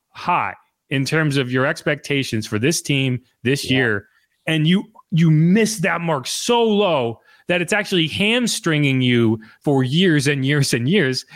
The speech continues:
Speaker 1: And you're talking about, do we fire the coach? Do we get rid of the entire coaching staff? Do you retain K-, Derek Carr? You kind of are stuck with him now. And it's like, if you had just kind of committed to, "We're gonna see what happens with this group, and we're gonna give that guy who's been doing all the dirty work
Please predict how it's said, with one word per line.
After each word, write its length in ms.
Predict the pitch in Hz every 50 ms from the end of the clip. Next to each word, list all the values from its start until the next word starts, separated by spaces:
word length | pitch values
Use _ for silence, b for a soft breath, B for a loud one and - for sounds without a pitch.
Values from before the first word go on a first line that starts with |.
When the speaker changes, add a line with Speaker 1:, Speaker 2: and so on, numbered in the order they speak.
| B B B
Speaker 1:
And 120 | 160 170
you're 100 | 175 175
talking 200 | - 180 175 160
about, 160 | 170 147 135
do 100 | - 127
we 80 | 107 101
fire 320 | - - - 104 95 92
the 80 | 87 95
coach? 500 | - - - 135 180 233 - - - B B B B -
Do 80 | - 123
we 140 | 123 127
get 180 | 110 139 147 131
rid 140 | 127 131 131
of 140 | 131 110 117
the 120 | 123 120
entire 380 | 120 110 - 127 117 117 117 104
coaching 400 | - 120 123 120 - 208 202 -
staff? 360 | - - 226 233 247 240 233 b b b b
Do 80 | - 139
you 100 | 139 123
retain 540 | 113 117 - - - 135 139 143 156 156 147
K-, 200 | - - 156 -
Derek 360 | 135 127 131 135 135 131 -
Carr? 480 | - - 120 135 190 240 269 214 b b b b b b
You 240 | - 147 135 113 107 _ _ _ -
kind 280 | - - - 170 269 302
of 140 | 226 135
are 100 | 120 120
stuck 320 | - - - 240 262 254 -
with 140 | 165 131 120
him 180 | 120 113 107
now. 400 | 104 101 101 98 98 98 104 110 b b b b b b -
And 140 | 139 147 160
it's 140 | 156 - 151
like, 140 | 139 156
if 120 | 143 - -
you 120 | 240 294 302
had 100 | 220 147
just 180 | 160 151 -
kind 200 | - 147 147 139
of 100 | 127 -
committed 460 | - 147 131 127 131 139 139 139 123
to, 320 | - - 127 117 107 104 - b b b b _
"We're 120 | - 208 254
gonna 160 | 277 240 175
see 220 | - - - 233
what 120 | 240 262 254
happens 460 | 185 196 185 190 185 - 190 160 131
with 160 | 135 127 123
this 180 | 131 185 190 -
group, 340 | - 151 156 175 185 - -
and 140 | 127 131
we're 80 | 135 147
gonna 200 | 147 147 135 123
give 180 | 117 131 170 170
that 220 | 160 160 160 156 143
guy 240 | 143 143 147 160 165
who's 220 | 147 139 127 120
been 200 | 117 123 117 110
doing 240 | 107 139 139 135 131
all 200 | 131 135 156 160
the 160 | 151 131 131
dirty 300 | 113 135 131 131 135 131
work 320 | 117 117 120 120 - b